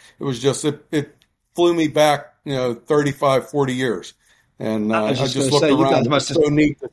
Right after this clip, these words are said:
Speaker 1: see all these players. And it was just, it was a
Speaker 2: Yeah.
Speaker 1: really neat moment.
Speaker 2: I was just gonna say, you guys must have felt like you were back in the locker room watching
Speaker 1: We
Speaker 2: film.
Speaker 1: did. It's exactly what,
Speaker 2: <laughs>
Speaker 1: it's exactly what it felt like.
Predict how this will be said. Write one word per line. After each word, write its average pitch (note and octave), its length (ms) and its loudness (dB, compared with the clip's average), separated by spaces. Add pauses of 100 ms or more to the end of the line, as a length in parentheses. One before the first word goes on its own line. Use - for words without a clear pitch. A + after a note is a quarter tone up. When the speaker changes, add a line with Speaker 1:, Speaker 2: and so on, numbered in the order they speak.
Speaker 1:
see C3+ 200 -4 (640)
all C3+ 200 0
these C3+ 200 -2
players. C3+ 580 -2
And A#2 260 -10
it C#3+ 140 -6
was A#2+ 120 -12
just, - 320 -2
it - 40 -8
was C3+ 160 0
a B2 40 2
Speaker 2:
Yeah. B2+ 120 6
Speaker 1:
really A#2 440 4
neat A#2+ 300 2
moment. G2 340 -4 (880)
Speaker 2:
I C3+ 220 -4
was A#2+ 100 -4
just A#2 160 -10
gonna A#2 140 -6
say, B2 140 -4
you A#2+ 160 -6
guys B2 200 -2
must A#2 140 -2
have A#2+ 100 -12
felt B2 140 -4
like A#2 140 -10
you B2 100 -2
were A#2 60 -4
back B2+ 200 -2
in C3+ 60 -4
the C3+ 80 -4
locker E3 340 0
room A2 260 -6 (720)
watching C#3+ 300 -4
Speaker 1:
We C3 60 -14
Speaker 2:
film. G#3 260 4
Speaker 1:
did. D3+ 140 4
It's C#3 300 -4
exactly C#3+ 480 -2
what, D3+ 280 0 (140)
Speaker 2:
<laughs> - 100 -20
Speaker 1:
it's - 220 -8
exactly C#3 500 0
what C#3+ 160 0
it C#3 80 0 (120)
felt B2+ 180 2
like. G#2+ 240 -2